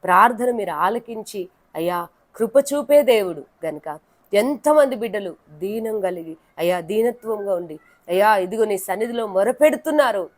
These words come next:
ఆధారము నీవే అని నీ వైపు చేతులు ఎత్తుతున్నారు. వారి జీవితంలో, వారి కుటుంబంలో తండ్రి గొప్ప విడుదల కార్యం జరుగునుగాక.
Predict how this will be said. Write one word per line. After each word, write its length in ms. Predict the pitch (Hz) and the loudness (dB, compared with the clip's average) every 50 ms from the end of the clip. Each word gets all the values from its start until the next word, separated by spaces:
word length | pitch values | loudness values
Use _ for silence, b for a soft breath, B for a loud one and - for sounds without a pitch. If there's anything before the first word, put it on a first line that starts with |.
| _ _ _ _ - - | _ _ _ _ 0 2
ఆధారము 580 | 170 196 220 208 269 277 285 294 311 311 294 | 4 4 4 6 8 10 10 10 10 8 6
నీవే 600 | 294 277 269 277 302 302 320 311 302 277 226 - - | 4 2 0 0 2 6 8 8 8 8 6 4 -6
అని 260 | 185 196 196 180 160 - _ _ | -8 -8 -8 -8 -10 -12 _ _
నీ 120 | 175 170 170 | -12 -10 -8
వైపు 320 | 165 165 165 214 185 226 | -6 -4 -6 -6 -6 -10
చేతులు 480 | - - - 190 180 196 196 226 220 208 | -12 -10 -6 -4 -4 -4 -4 -4 -8 -8
ఎత్తుతున్నారు. 640 | 190 190 185 185 - 180 170 170 165 156 151 156 _ _ _ _ _ _ _ - | -8 -8 -10 -10 -8 -8 -8 -8 -8 -10 -10 -14 _ _ _ _ _ _ _ -6
వారి 200 | 160 165 165 165 | -4 -4 -4 -6
జీవితంలో, 640 | 156 160 202 233 247 262 247 - 226 214 208 196 | -6 -6 -6 -4 -4 -6 -6 -8 -8 -8 -4 -4
వారి 220 | 180 165 165 165 175 | -4 -4 -4 -6 -6
కుటుంబంలో 680 | - - 220 - 294 285 285 311 294 277 277 277 262 | -8 -10 -10 -6 -4 2 8 8 8 8 8 6 6
తండ్రి 360 | - - 208 185 180 170 160 - _ _ _ _ _ _ _ - | 6 4 2 -2 -2 -6 -10 -12 _ _ _ _ _ _ _ 2
గొప్ప 480 | 226 247 247 - _ _ _ - 339 330 | 2 2 2 0 _ _ _ 8 10 10
విడుదల 420 | 320 330 311 311 240 294 285 285 | 10 10 6 4 4 4 2 2
కార్యం 420 | 277 262 247 233 220 226 208 202 | 2 4 4 4 4 2 -4 -4
జరుగునుగాక. 760 | 180 185 175 170 160 151 160 151 151 156 151 143 - - - - | -2 -2 -2 -2 -4 -8 -10 -12 -12 -14 -16 -20 -20 -20 -20 -20